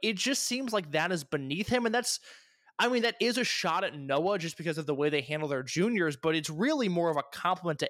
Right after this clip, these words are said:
Eita. This is a guy who, again, he's the biggest star in Dragon Gate other than Yamato and Kakuta. And I think he's, it's, he's on their level. But he's a non-entity here.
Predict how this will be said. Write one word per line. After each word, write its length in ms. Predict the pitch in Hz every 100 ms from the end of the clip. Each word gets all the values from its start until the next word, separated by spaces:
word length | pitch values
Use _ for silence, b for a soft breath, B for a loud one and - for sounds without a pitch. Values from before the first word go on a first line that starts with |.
| -
Eita. 300 | 240 - 117 B B 185
This 180 | 330
is 80 | -
a 40 | 370
guy 200 | 302 285
who, 100 | 254
again, 260 | 349 330 b b b
he's 240 | - 330 285
the 180 | 330 196
biggest 340 | 254 302 294
star 260 | - 247 240
in 100 | 233
Dragon 280 | 233 247 311
Gate 160 | 247 - -
other 240 | 202 240
than 240 | 220 220 190
Yamato 600 | 202 180 180 190 208 202
and 180 | 196 190
Kakuta. 400 | 196 - 302 311
And 140 | 180
I 40 | 185
think 180 | 220
he's, 160 | 226 196 - _
it's, 280 | 190 190 - - _ _
he's 200 | 180 220
on 180 | 226 262
their 160 | 262
level. 460 | 214 277 403 - - _ _ _ _ _
But 200 | 196 269
he's 460 | 214 262 247 185 190 b b b -
a 100 | 214
non-entity 680 | 208 214 254 240 240 285 285
here. 420 | - 170 160